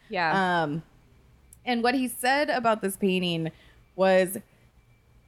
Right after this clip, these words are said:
Speaker 2: that it was refreshing to see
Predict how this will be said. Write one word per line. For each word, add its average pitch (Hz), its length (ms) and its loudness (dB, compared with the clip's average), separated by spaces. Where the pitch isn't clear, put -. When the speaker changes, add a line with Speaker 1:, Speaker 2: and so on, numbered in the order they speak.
Speaker 2:
that 202 380 2
it 208 180 4
was 208 400 2
refreshing 233 760 0
to 214 220 -2
see 220 800 -2